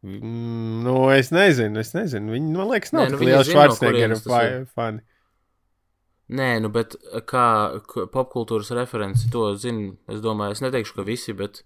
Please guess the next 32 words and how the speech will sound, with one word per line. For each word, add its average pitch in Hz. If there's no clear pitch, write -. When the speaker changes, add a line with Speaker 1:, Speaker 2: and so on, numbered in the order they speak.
Speaker 1:
Nu, 147
labi, 135
vai 139
pamēģ-, 127
Speaker 2:
atpazīt. 120
Speaker 1:
pamē-, 143
pamēģinam 120
atbildēt 120
par -
mūsu 113
vārdiem, 113
un 107
tad, 104
eh, 104
mau-, 117
kurš 127
varēs 107
vairāk, 117
tātad 117
pa -
vienam 113
citādam 107
no 104
limuzīnas 110
Jāņa 107
krāsās. 104
Speaker 2:
O, -
interesants. 117
Speaker 1:
Labi, 117
Speaker 2:
Pieejams, 117
Speaker 1:
sākšu. -
Speaker 2:
davai. 120